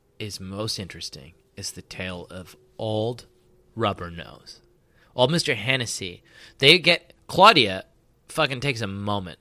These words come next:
to do something that Claudia would never be expected to do.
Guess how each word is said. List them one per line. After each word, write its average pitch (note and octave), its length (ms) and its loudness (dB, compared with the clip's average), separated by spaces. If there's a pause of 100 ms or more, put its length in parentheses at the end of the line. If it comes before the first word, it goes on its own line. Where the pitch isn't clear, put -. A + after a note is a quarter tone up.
(680)
to B2+ 140 0
do G#2 720 -4
something G2+ 340 -8
that E2 180 -16
Claudia F#2+ 640 -10 (640)
would A2+ 180 -10
never F#2 280 -12
be E2+ 160 -14
expected - 480 -16
to F#2 120 -14
do. D#2+ 220 -14